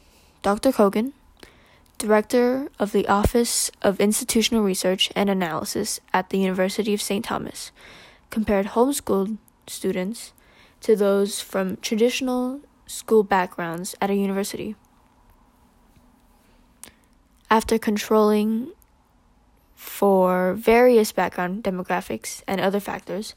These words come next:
his analysis revealed that homeschool educated, homeschooled educated lear-, earned higher first year and fourth year G P As. Also, students who are homeschooled achieve higher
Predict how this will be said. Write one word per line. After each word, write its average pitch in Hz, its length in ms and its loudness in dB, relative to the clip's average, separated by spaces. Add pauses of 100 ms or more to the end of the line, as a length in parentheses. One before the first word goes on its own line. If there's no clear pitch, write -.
(420)
his 233 160 -4
analysis 220 640 0
revealed 190 460 -2
that 196 260 -6 (300)
homeschool 220 360 2
educated, 202 720 -2 (1300)
homeschooled 233 680 2
educated 190 600 -2 (760)
lear-, 202 160 2 (420)
earned 202 180 0
higher 226 640 2
first 202 400 -4
year 190 140 -2
and 214 260 0
fourth 196 200 -4
year 185 100 -4
G - 140 -8
P - 180 -4
As. - 300 -10 (800)
Also, 226 260 2
students 254 840 -4 (140)
who - 160 -2
are 208 100 2
homeschooled 226 600 -2
achieve 196 320 -2
higher 214 600 0